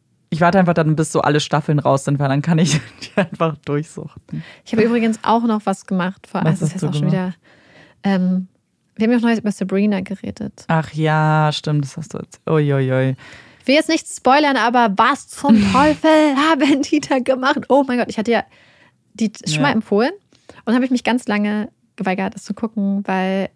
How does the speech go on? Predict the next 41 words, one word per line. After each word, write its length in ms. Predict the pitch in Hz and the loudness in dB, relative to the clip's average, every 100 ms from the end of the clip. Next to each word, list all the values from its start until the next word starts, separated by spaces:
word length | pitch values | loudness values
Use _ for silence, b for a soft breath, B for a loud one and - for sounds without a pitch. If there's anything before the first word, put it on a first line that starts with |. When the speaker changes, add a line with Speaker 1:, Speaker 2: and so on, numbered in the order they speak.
| - | -10
Speaker 2:
Amandas 300 | 185 190 240 | -6 -4 -4
Schwester 280 | - 220 208 | -6 -6 -6
gesagt 260 | 202 190 190 | -6 -8 -8
hat, 80 | |
dass 120 | 202 - | -10 -8
der 200 | 196 190 | -6 -6
letzte 280 | 180 151 | -6 -6
Teil 320 | 147 143 175 143 | -6 -4 -4 -4
Speaker 1:
Mhm. 160 | 143 | -6
Speaker 2:
eher 340 | 196 202 196 196 - | -6 -6 -8 -10 -10
nicht 180 | 190 - | -10 -10
so 100 | 220 | -10
gut 200 | 277 302 | -8 -6
ist, 380 | 277 - - - | -6 -8 -14 -12
um's 220 | 208 - | -10 -6
mal 260 | 202 208 196 b b - | -6 -6 -8 b b -16
diplomatisch 400 | - 202 196 - | -8 -6 -6 -6
Speaker 1:
Ich 60 | |
wollte 160 | 190 180 | -2 0
grad 100 | 175 | 2
sagen, 180 | 170 165 | 2 2
so 140 | 165 | 2
Speaker 2:
auszudrücken. 100 | 165 | 4
Speaker 1:
hat 100 | 170 | 2
sie's 200 | 185 196 | 2 0
nicht 200 | 175 170 | 2 0
formuliert. 500 | 143 160 165 165 143 | 0 0 0 0 -2
Speaker 2:
Ja, 200 | 208 220 | -2 0
und 80 | 202 | 0
dann 80 | 226 | 0
war 60 | 220 | 0
ich 80 | - | -2
die 80 | |
ganze 160 | 214 208 | -2 -2
Zeit, 120 | 214 | -2
„Oh 40 | 208 | 0
nein.“ 360 | 202 208 196 | 0 0 0
Und 160 | 190 196 | -2 0
dann 160 | 214 233 | 0 0
habe 120 | 220 | -2
ich 160 | 214 | -4